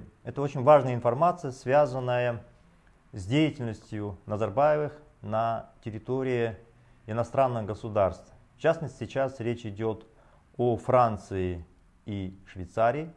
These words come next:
На самом деле география, а, их действий, именно незаконной шпионской деятельности, она распределена по многим странам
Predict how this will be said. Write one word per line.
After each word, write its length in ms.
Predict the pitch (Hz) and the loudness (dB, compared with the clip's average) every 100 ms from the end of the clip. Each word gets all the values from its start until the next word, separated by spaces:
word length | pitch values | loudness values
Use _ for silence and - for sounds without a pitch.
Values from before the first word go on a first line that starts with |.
| - _ _ _ _ _ | -20 _ _ _ _ _
На 80 | 107 | -10
самом 280 | - 156 156 | 0 0 0
деле 400 | 143 143 135 127 - _ _ _ - | -2 0 -2 -4 -12 _ _ _ -2
география, 840 | 110 107 139 156 - 127 123 117 - - - _ _ _ _ _ _ - - | 0 2 2 0 0 0 0 -4 -14 -20 -20 _ _ _ _ _ _ -20 -4
а, 300 | 101 98 104 | 0 0 0
их 180 | 123 107 - - _ | -2 -4 -10 -20 _
действий, 640 | 101 127 143 139 92 87 82 - _ | -4 0 0 -2 -6 -6 -6 -16 _
именно 400 | 110 104 101 98 - | -6 -4 -4 -6 -6
незаконной 840 | 107 104 113 131 123 104 92 87 80 92 | -8 -4 -4 -2 -4 -4 -6 -8 -12 -20
шпионской 640 | - 117 117 110 - 98 | -10 -4 -4 -6 -10 -10
деятельности, 800 | 98 165 165 107 90 - 90 85 _ _ _ _ _ | -8 -8 -8 -12 -12 -12 -12 -12 _ _ _ _ _
она 480 | 98 113 135 135 - - _ _ - | -6 -2 -2 -2 -8 -20 _ _ -10
распределена 600 | 101 - 101 110 131 131 | -10 -8 -8 -4 -2 -4
по 600 | - 117 120 123 123 - - _ _ _ - | -6 -6 -4 -2 -4 -12 -20 _ _ _ -8
многим 520 | 95 131 123 127 123 | -4 -4 -4 -8 -10
странам 580 | - 104 107 113 113 | -4 0 0 -2 -6